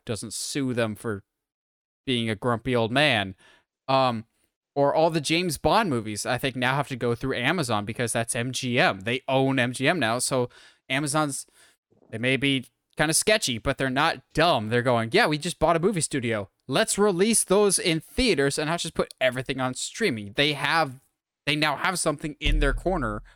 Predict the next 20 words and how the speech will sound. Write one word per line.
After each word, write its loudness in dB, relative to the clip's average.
with 0
M 0
G -2
M -2
that -2
it -6
makes -4
sense 0
to -2
release -4
movies -4
theatrically 0
when 0
you 2
actually 0
have 0
a -2
studio -2
making -6
stuff -4